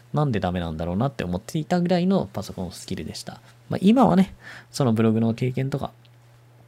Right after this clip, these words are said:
そういうのももう十五年になるので、まあ、プログラミングできたり、文章も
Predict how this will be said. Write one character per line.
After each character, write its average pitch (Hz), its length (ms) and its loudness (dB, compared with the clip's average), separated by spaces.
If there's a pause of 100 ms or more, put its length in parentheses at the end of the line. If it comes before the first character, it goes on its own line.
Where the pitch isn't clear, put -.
(680)
そ 131 200 0
う 131 60 4
い 127 120 4
う - 20 4
の 101 100 2
も 82 360 -4
も 101 120 2
う 90 40 2
十 95 160 2
五 113 100 4
年 110 160 6
に 110 60 6
な 110 120 6
る 98 80 0
の - 100 -8
で、 - 200 -10 (1000)
ま 165 80 6
あ、 - 20 0
プ 127 100 4
ロ 120 80 6
グ 110 60 4
ラ 98 120 6
ミ 101 120 0
ン 92 60 -2
グ 82 60 -4
で 101 100 0
き - 80 -10
た 113 100 2
り、 78 160 -6 (420)
文 104 220 2
章 87 220 -4
も 82 240 -8